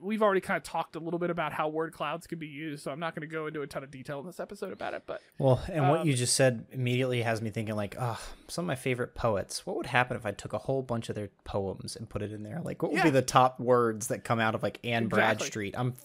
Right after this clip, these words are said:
Speaker 2: I'm imagining Anne Bradstreet right in the middle, big word, suffering. Right below it, a
Speaker 1: Yeah.
Speaker 2: bigger word, sorrow. Like,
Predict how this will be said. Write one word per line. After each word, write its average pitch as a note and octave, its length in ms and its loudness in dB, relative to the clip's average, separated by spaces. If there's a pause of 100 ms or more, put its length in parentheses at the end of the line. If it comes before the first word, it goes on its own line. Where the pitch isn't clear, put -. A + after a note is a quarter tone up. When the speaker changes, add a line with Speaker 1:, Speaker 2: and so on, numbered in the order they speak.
(120)
Speaker 2:
I'm C3 160 2
imagining A2+ 560 2
Anne A2 140 0
Bradstreet G#2+ 480 0
right A#2 140 0
in A#2+ 80 -6
the A#2+ 40 -4
middle, G#2+ 220 2 (140)
big A#2 360 6
word, G#2+ 320 0
suffering. B2+ 720 -2 (420)
Right A2 180 2
below A2 300 6
it, A2+ 80 4
a A2+ 40 2
Speaker 1:
Yeah. A3+ 80 2
Speaker 2:
bigger A2+ 200 6
word, A2+ 340 2
sorrow. G#2+ 800 0
Like, G#2+ 220 -2